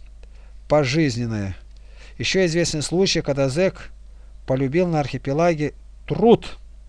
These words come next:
братчиков. «Горжусь тем, что сделали мои руки».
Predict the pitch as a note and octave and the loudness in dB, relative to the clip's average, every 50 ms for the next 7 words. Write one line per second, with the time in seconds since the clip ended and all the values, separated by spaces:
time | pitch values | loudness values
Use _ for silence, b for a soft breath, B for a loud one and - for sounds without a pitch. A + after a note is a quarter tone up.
0 | - - - - - - b b b b b b b - A#2+ A#2 C3+ C#3+ C3 - | -20 -20 -20 -20 -20 -20 b b b b b b b -10 -2 2 2 4 4 2
1 | - A#2 - G#2+ G#2 G#2 G#2+ B2+ B2+ A#2+ C3+ C#3 B2+ - - E3 F3 F3+ D3 - | 0 -4 -4 -6 -6 -2 0 0 0 0 0 -2 -4 -2 -2 0 0 0 0 -2
2 | - - A2 G#2+ G#2+ A#2 C#3+ D3 C3+ C3 C3 B2 B2+ B2+ B2+ B2 B2 A#2 G#2+ - | -4 -4 -4 -4 -2 0 2 2 2 2 0 0 -2 0 0 0 -2 -2 -4 -6
3 | A2+ G2+ | -10 -12